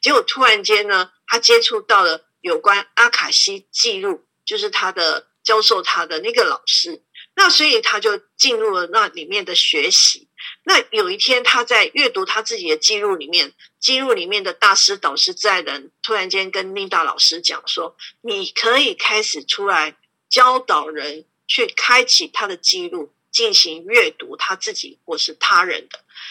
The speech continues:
那Linda老师就说：“真的可以吗？”他说：“可以的。”所以我们给你一个祈祷文。所以像目前我正在，呃，呃，进行，呃，有关教人解读阿卡西的工作坊里面，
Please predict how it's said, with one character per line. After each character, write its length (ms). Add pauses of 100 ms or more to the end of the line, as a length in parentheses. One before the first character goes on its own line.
(100)
那 160
Linda 260
老 140
师 180
就 120
说： 160 (280)
“真 180
的 80
可 180
以 120
吗？” 160
他 160
说： 140
“可 260
以 140
的。” 160 (180)
所 160
以 40
我 200
们 280 (260)
给 140
你 80
一 140
个 120
祈 460
祷 220
文。 300
所 180
以 120
像 260
目 180
前 320
我 140
正 280
在， 300 (400)
呃， 400 (300)
呃， 260 (120)
进 240
行， 420
呃， 180
有 160
关 320
教 220
人 300
解 220
读 140
阿 180
卡 240
西 260
的 140
工 240
作 160
坊 180
里 80
面， 220